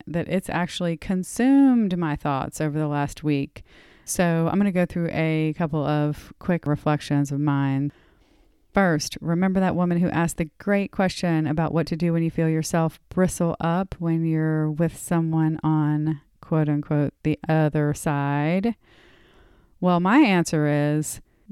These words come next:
get primed to handle situations like that by listening to every episode we put out here on Village Squarecast.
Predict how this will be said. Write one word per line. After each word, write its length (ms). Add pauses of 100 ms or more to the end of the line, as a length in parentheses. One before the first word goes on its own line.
get 360
primed 840 (100)
to 140
handle 500
situations 800
like 220
that 420
by 140
listening 560
to 240 (100)
every 500
episode 680
we 80
put 200
out 160
here 120
on 140
Village 320
Squarecast. 720